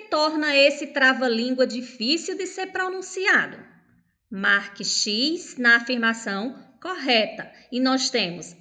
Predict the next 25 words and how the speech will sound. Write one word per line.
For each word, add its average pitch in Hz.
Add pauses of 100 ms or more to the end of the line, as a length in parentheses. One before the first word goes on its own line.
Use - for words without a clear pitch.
(160)
é 220
a 214
ordem 294
das 226
palavras 214
que -
torna 233
esse 214 (260)
trava-língua 202
difícil 269
de 247
pronunciar? 214 (520)
Ou 392
é 370
a 349
repetição 311
da 302
palavra 269 (400)
doce 262 (540)
que 269
nos 277
torna 247
difícil 311
pronunciar 226
esse 226